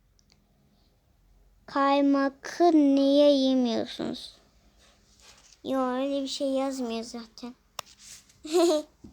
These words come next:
Ben yazmayı bilmiyorum. Birazcık biliyorum. Gel lan. Şuraya otur. Siz demedim. Bir tane bir şey yaz ona. Ay, bir tane onu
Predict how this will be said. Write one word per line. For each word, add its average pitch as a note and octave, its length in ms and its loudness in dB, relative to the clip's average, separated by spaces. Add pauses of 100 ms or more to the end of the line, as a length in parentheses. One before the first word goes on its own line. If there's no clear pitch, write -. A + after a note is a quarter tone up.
(160)
Ben C4 60 -6
yazmayı C4 640 -8
bilmiyorum. A#3 380 -14 (760)
Birazcık A3+ 840 -10
biliyorum. - 420 -16 (760)
Gel D4 320 0
lan. - 140 -8 (1000)
Şuraya - 460 -4
otur. D#4 480 4 (1400)
Siz - 280 -14 (260)
demedim. A3+ 420 -6 (140)
Bir C4 160 -4
tane A#3 420 0 (100)
bir B3+ 60 -10
şey A#3+ 260 -4 (1120)
yaz B3 420 6 (380)
ona. A3+ 360 -4 (1080)
Ay, C#4 160 -6 (580)
bir - 120 -20
tane F4+ 340 -4
onu F4+ 320 -6